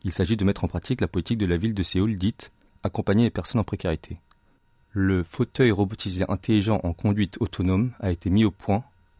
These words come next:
à l'aide de hautes technologies de trois entreprises sud-coréennes. K T a pris en charge la télécommunication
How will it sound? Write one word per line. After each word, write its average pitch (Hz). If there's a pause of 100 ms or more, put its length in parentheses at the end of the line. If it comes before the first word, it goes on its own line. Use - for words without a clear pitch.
(100)
à 92
l'aide 101
de 98
hautes 110
technologies 101
de 104
trois 110
entreprises -
sud-coréennes. 87 (720)
K 92
T 139 (380)
a 101
pris -
en 98
charge 92
la 87
télécommunication 87